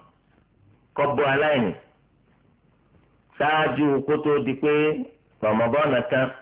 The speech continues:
kó ti bọ́ aláìní ọgbọ̀n àbí aláìní mọ́kàndínlọ́gbọ̀n. Ó lè pè wọ́n jọ lẹ́ẹ̀kan náà,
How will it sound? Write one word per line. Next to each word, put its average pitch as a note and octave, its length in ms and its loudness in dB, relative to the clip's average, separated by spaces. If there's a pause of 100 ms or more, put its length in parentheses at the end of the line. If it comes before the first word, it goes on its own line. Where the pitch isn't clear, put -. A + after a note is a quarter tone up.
(880)
kó C3 100 0
ti B2 120 -2
bọ́ A2 240 -2
aláìní B2 500 0
ọgbọ̀n F#2+ 360 -2 (1200)
àbí G2+ 360 -2 (240)
aláìní B2+ 460 0
mọ́kàndínlọ́gbọ̀n. A2+ 880 -2 (1500)
Ó - 40 -2
lè E3 120 2
pè - 180 -2
wọ́n C3+ 200 2
jọ C3+ 120 2
lẹ́ẹ̀kan C3+ 360 2
náà, C#3+ 140 0